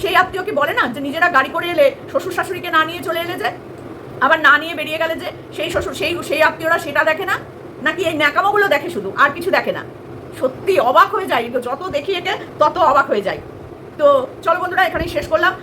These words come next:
ছেলেকে মানুষ করতে পারেনি, বুঝলে, ছেলেটা চোর তৈরি হয়েছে। আয় ভগবান, বরটা ভেরু, ছেলেটা চোর,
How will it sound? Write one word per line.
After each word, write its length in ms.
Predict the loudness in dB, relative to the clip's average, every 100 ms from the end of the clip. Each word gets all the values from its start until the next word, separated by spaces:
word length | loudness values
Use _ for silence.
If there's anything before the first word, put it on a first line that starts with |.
| -12
ছেলেকে 320 | 0 2 2
মানুষ 260 | 2 2 0
করতে 200 | -2 2
পারেনি, 240 | 4 4
বুঝলে, 300 | 2 2 2
ছেলেটা 260 | 2 0 0
চোর 260 | 0 2 4
তৈরি 240 | 4 4 2
হয়েছে। 300 | 0 -4 -12 -6
আয় 240 | 0 2
ভগবান, 600 | 2 -2 2 4 4 2 -2 -12 -2
বরটা 340 | 2 2 2
ভেরু, 340 | 2 2 0 -2
ছেলেটা 380 | 0 2 2
চোর, 500 | 0 -2 2 6 4